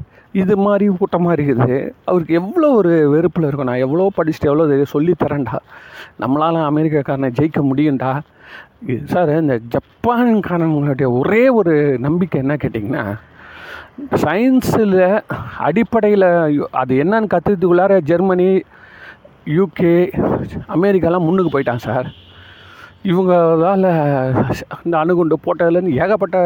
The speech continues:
அதுக்கு முன்னாடி இருந்தே இவங்களுக்கு, அஹ், ஒரு காலனிகள் மாதிரி தான் இருந்திருக்காங்க. இந்த ஆசிய கண்டம் முழுவதிலுமே யாருமே இந்த நவீன விஞ்ஞானத்துல வந்து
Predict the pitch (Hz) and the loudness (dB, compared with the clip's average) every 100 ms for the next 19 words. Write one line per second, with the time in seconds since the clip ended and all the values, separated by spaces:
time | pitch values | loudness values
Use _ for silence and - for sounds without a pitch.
0 | 165 147 139 131 139 135 147 185 196 196 | 2 2 0 0 -2 -2 0 0 2 2
1 | 220 202 175 160 143 127 - - - - | 2 2 2 -2 -2 -6 -10 -20 -20 -20
2 | - - - - - 139 147 147 143 139 | -20 -20 -20 -18 -8 -2 0 0 0 0
3 | 139 151 147 185 180 180 202 226 208 185 | -2 -2 -4 -2 -2 0 2 2 2 2
4 | 170 170 160 170 170 180 156 151 147 123 | 2 2 2 2 2 2 0 0 -2 -2
5 | 110 90 - - - - - - - - | -6 -8 -12 -16 -16 -16 -18 -20 -20 -20
6 | - - 135 139 135 127 120 147 185 185 | -20 -6 0 2 2 2 2 0 0 -2
7 | - - 117 160 208 - 208 196 165 160 | -6 -6 -2 0 0 0 2 2 2 -2
8 | 160 151 131 120 160 233 277 247 208 156 | -2 -2 -4 -2 2 4 4 4 2 2
9 | 156 143 117 156 190 - - - - - | 2 0 0 -2 -4 -8 -20 -20 -20 -20
10 | - - - - - - - - 110 135 | -20 -20 -20 -20 -20 -20 -20 -10 -2 0
11 | 196 220 233 226 185 156 131 151 214 240 | 2 2 2 2 2 2 0 2 2 4
12 | 214 175 180 185 175 160 - 147 147 135 | 2 2 2 2 0 -2 0 2 2 2
13 | 147 | 0